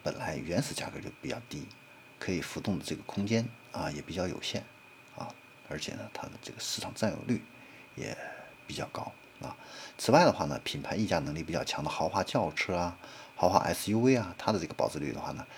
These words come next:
在各自的领域的话呢，也都是优势比较明显啊。与其这个车辆啊价格坚挺、保有量大啊，有非常大的一个关系。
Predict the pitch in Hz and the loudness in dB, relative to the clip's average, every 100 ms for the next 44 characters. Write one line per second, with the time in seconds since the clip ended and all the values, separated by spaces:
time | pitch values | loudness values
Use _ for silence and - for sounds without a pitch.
0 | - - 85 73 67 - 113 - 71 65 | -10 -2 2 2 0 2 2 2 -2 -4
1 | 57 71 - 78 65 - 64 - - - | -4 -8 -6 -6 -6 -6 -6 -8 -12 -20
2 | - - - - 67 78 - 82 104 110 | -20 -20 -18 -8 -4 -2 -2 -2 -2 -2
3 | - - - - - - - - - - | -4 -4 -4 -4 -6 -6 -10 -16 -20 -18
4 | - - - - - - - - - - | -14 -12 -14 -16 -20 -20 -20 -20 -20 -20
5 | - - - - - - - 87 76 - | -20 -20 -20 -20 -20 -14 -4 -2 0 2
6 | 101 98 92 73 - 135 143 - - 85 | 4 4 2 0 4 4 4 0 -4 -2
7 | - 78 76 92 95 - - 78 - 92 | -2 -4 -2 0 -2 -4 -4 -2 -2 -4
8 | - - 92 - - - - 85 - - | -6 -4 -6 -6 -18 -12 -10 -10 -12 -18
9 | - - 76 58 50 50 50 - - - | -18 -12 -6 -4 -4 -6 -6 -8 -12 -16
10 | - 101 95 95 110 110 - - 101 110 | -4 0 0 -2 -6 -6 -6 4 6 6
11 | - - | 4 0